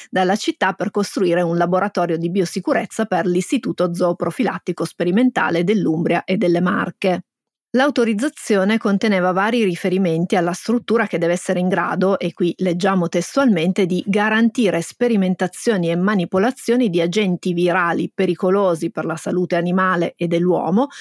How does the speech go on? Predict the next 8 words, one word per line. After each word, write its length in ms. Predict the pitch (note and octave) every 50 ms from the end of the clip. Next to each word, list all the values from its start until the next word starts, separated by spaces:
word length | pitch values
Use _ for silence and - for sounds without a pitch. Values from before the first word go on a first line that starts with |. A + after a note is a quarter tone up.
| - - - -
in 120 | B3+ C4+
condizioni 600 | - C#4+ C#4 D4 E4+ E4+ - - G#3 F#3 G3+ A#3+
di 100 | A3 C4
massima 520 | B3+ G#3+ E3+ E3+ - - - F3+ F3 E3+ -
sicurezza 760 | - - G3+ G3+ - F4 B3+ - F3 - - - - G#3+ -
e 120 | - A#3
contenimento 800 | - - A#3+ A#3 - - B3 C4 B3+ F3 E3+ - F3+ - - F#3
biologico. 840 | E3+ F#3+ F#3 F3 E3 - - E3 E3+ F3 F#3 - - F3+ F3+ F#3